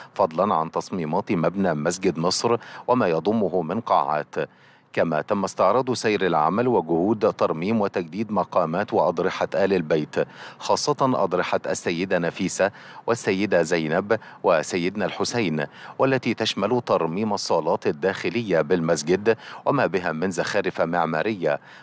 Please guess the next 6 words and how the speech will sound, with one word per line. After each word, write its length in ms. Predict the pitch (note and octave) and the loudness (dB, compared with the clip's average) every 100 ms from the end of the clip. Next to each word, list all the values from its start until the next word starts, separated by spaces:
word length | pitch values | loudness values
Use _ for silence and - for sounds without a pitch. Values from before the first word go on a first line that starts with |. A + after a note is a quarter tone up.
| - | -2
بما 240 | G#2+ E2 | 0 2
يتماشى 640 | D#2 F2+ - E2 F#2+ - | 2 2 2 0 -2 0
مع 220 | B2+ G2 E2+ | 2 2 2
الطابع 420 | - G2 E2 D2+ | 2 2 4 2
التاريخي 600 | - F2+ D#2+ D2+ G#2 A#2+ | 0 0 0 -2 -4 0
والروحاني 880 | A2 D#2+ D#2 D2 F2 C#2+ F2+ G2+ | 2 2 0 -2 -4 -2 -2 -2